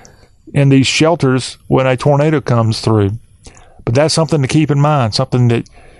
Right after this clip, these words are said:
we haven't really thought about, that, uh, especially in an emergency time of a tornado passing through. Y-, your life, if it, if you value your life, you're gonna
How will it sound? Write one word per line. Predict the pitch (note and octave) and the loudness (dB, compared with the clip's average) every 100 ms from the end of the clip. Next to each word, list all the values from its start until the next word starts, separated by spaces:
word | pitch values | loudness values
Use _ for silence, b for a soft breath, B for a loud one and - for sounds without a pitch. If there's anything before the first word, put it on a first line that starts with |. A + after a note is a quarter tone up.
| b - | b 0
we | C3 D3 | 2 2
haven't | C#3 | 2
really | C#3+ C3 | 0 0
thought | A#2 D#3+ E3+ | 0 0 0
about, | C3 B2 C3 F3+ E3+ | 0 0 0 -4 -6
that, | C3 B2 - - | -4 -4 -8 -8
uh, | C#3+ - | -6 -2
especially | - - D#3 C#3 D3 | -2 0 0 0 0
in | B2+ | 0
an | A#2 | 0
emergency | A2+ C3 C3+ B2 B2+ | 2 0 0 -2 -2
time | - B2+ A#2+ | 0 0 0
of | A2 | -2
a | G#2+ | -2
tornado | A2+ C3+ C3+ C3+ | 0 0 0 0
passing | A#2+ B2 - | 0 0 -2
through. | - B2 B2 - | -2 0 -2 -4
Y-, | B B B B B B _ | B B B B B B _
your | - D#3+ F3+ - D#3+ D3+ C#3+ F#3+ | -6 -4 -4 -2 0 2 4 4
life, | F3 F3 E3+ D3 | 2 0 0 -2
if | C3 | -2
it, | C3+ | -2
if | D3 D3 D3 B2+ C#3+ | 0 0 2 2 2
you | D#3 | 2
value | D#3 F3 E3+ D3+ | 2 0 2 2
your | C3+ | 2
life, | C3+ C#3+ C#3+ | 2 0 0
you're | C3 | -2
gonna | C3 C#3 B2 | 0 0 0